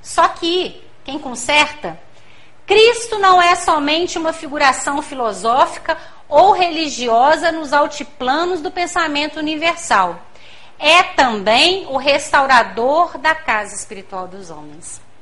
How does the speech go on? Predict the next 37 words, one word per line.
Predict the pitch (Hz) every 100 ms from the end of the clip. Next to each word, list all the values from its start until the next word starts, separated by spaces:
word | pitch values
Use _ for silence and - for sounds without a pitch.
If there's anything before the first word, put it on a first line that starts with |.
| - - - - -
Adorei | 226 226 254 233 214
essa | 214 220
imagem | 202 190 180 185
que | 202
o |
Emmanuel | 185 180
fez, | 180 170 151 -
né? | 190 226 349 - - - -
A | 202
nossa | 196 202 214
casa | - 226 240
espiritual | 247 - 233 247 226 240
precisa | 254 - 254
de | 240
abalos, | 277 262 220 185 170 165 - -
mas | 180 180
se |
a | 175
gente | 185 -
tem | 214
um | 220
pedreiro, | 240 208 165 165 185 202 226 240 - - - - - - 185
a |
gente | 185 220 -
tem | 233
um | 226
mestre | 214 214 220 196
de | 190
obras | 190 208 208 196
daquele, | 233 - 208 170
né? | 175 196 269 - - -
Jesus | 190 254 240 196 190 277 359 370
não | 302 339 320 294 262
é | 269 320 370
um | 370 330
ser | - - 269 320
filosófico, | - 320 320 269 190 233 254 247 - - - - 190